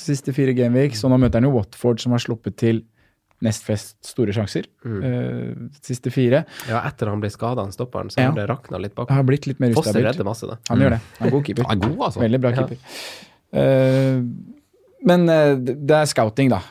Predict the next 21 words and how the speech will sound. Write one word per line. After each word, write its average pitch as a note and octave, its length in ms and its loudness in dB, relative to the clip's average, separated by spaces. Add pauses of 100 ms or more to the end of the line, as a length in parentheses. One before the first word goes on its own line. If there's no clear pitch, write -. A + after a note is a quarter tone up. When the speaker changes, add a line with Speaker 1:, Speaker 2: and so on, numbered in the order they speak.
(140)
Speaker 1:
Deulofeu, A#2+ 540 0
Pereira, G#2 480 0
Barnes. G2+ 480 -8 (240)
Speaker 2:
Mm. D3+ 60 -10
Speaker 1:
Eh, G#2+ 180 -8 (140)
ja. - 100 -8 (720)
Det A2+ 60 -2
er - 20 -4
det D3 100 2
Speaker 2:
Og E3+ 80 4
Speaker 1:
det D#3 60 -2
blir. D#3 80 4
Speaker 2:
Burnley F3+ 180 2
har C3 340 0 (200)
jo B2 160 2
visst F3+ 300 -4
ganske C#3+ 280 -10
gode B2+ 240 -2
defensive C3+ 540 -4
tall A2+ 140 -2
også, B2+ 260 -4